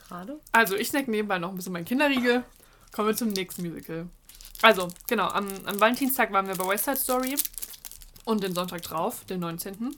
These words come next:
Speaker 1: Gestern.
Speaker 2: Gestern. Waren wir in Leipzig auch in der musikalischen Komödie. Und haben Anna Tefka, der Fiedler auf dem Dach, geschaut.
Speaker 1: Genau. Korrekt.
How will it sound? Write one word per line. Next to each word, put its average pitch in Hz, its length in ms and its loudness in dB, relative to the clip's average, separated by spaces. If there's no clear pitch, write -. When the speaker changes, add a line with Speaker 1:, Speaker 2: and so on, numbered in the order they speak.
Speaker 1:
Gestern. 220 380 -6
Speaker 2:
Gestern. 214 380 0
Waren 240 240 6
wir 220 160 4
in 196 80 -2
Leipzig 185 360 -2
auch 247 200 0
in - 80 -8
der 202 100 -4
musikalischen 185 460 -8
Komödie. 185 400 -6
Und 220 680 4
haben 185 340 -2
Anna 175 180 -6
Tefka, 190 360 -10
der 214 100 -6
Fiedler 226 280 -4
auf 202 60 -12
dem 320 140 -6
Dach, - 180 -8
geschaut. - 380 -14
Speaker 1:
Genau. 330 200 -6
Korrekt. - 460 -10